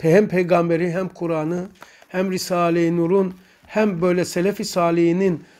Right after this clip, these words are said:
ders yapma, ders şekillerine mugayir, muhalif, ne oldu? Efendim hemen karşına söylüyor. Ama şu kadar kişilere şu kadar vesile olduk. Kardeşim dini de bozma,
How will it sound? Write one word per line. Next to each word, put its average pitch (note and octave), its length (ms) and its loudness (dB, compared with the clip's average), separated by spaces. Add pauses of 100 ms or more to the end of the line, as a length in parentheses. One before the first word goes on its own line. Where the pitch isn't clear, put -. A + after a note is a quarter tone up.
(240)
ders G#3+ 320 2
yapma, D#3 560 -4
ders G3+ 260 0
şekillerine E3+ 1040 -2 (420)
mugayir, E3 760 0
muhalif, E3 720 -2 (420)
ne E3 60 -4
oldu? F#3 320 -2 (360)
Efendim G#3+ 500 4
hemen G#3+ 260 4
karşına G#3 420 2
söylüyor. G3+ 180 0
Ama A#3 200 4
şu B3+ 140 -4
kadar A3 260 2
kişilere A3 680 2 (200)
şu - 180 -8
kadar A3 280 6
vesile A3+ 320 2
olduk. F#3+ 440 2 (280)
Kardeşim G#3+ 520 2
dini A#3 260 0
de G3 160 2
bozma, C#4 460 2